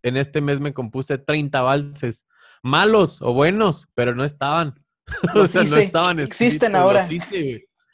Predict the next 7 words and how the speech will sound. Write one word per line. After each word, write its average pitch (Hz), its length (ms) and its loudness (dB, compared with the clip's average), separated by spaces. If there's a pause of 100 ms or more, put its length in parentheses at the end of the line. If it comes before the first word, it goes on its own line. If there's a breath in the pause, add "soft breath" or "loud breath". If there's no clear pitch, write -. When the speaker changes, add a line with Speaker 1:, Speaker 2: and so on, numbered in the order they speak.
(140)
Speaker 1:
Así 143 320 0
es, 180 160 0
malos 165 400 -4
o 165 60 0
buenos. 160 480 -6
Entonces, 143 680 -4 (760)
eh, 135 420 2